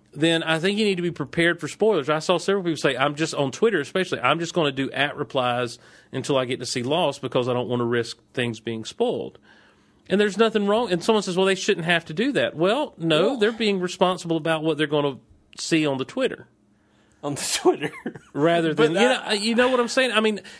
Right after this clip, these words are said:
Speaker 1: it's like, does that take the fun out of the Twitter forum for a few hours? Sure. But if they don't wanna be spoiled, that's fine. You know, then,
Speaker 2: But
Speaker 1: then that's the way it goes.
Speaker 2: four
Speaker 1: I'm just
Speaker 2: days
Speaker 1: saying
Speaker 2: from now, I'm saying,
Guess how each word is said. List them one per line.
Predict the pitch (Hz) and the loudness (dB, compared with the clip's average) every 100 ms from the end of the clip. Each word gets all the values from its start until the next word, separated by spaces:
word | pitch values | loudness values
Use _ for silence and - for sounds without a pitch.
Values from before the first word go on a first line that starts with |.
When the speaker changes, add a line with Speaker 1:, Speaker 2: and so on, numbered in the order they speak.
| - | -2
Speaker 1:
it's | 196 226 | 0 2
like, | 214 - - - _ _ _ _ _ _ 160 | 2 0 -12 -20 _ _ _ _ _ _ 2
does | 185 | 4
that | 202 190 | 4 0
take | - 214 | 2 2
the | 180 | 2
fun | 180 202 202 | 2 4 4
out | 196 | 2
of | 175 | 0
the | |
Twitter | 165 190 190 | 0 0 0
forum | 208 220 220 | 0 0 0
for | 214 220 | 0 -2
a | |
few | 214 220 | 0 2
hours? | 214 208 214 - | 2 0 -6 -8
Sure. | - 247 233 131 110 | -4 2 2 2 2
But | 151 | 0
if | 160 | 2
they | 170 | 0
don't | 151 185 190 | 0 0 2
wanna | 175 | 0
be | 156 | -2
spoiled, | 151 - 240 196 | -4 0 2 2
that's | 147 143 - | 0 -2 0
fine. | 147 123 120 123 | 0 0 -4 -2
You | 170 | 0
know, | 127 127 | 0 0
then, | 139 139 | -2 2
Speaker 2:
But | - | 2
Speaker 1:
then | 143 | 4
that's | 147 143 | 0 0
the | - | 0
way | 139 | 0
it | 135 | 0
goes. | 170 190 | 0 0
Speaker 2:
four | - - - 320 | -4 -14 2 4
Speaker 1:
I'm | 320 | 4
just | 277 247 | 4 4
Speaker 2:
days | 226 | 2
Speaker 1:
saying | 208 | 0
Speaker 2:
from | 185 | -2
now, | 156 135 131 | 0 0 0
I'm | 151 147 | -2 -2
saying, | 175 151 135 123 | -2 -2 -4 -6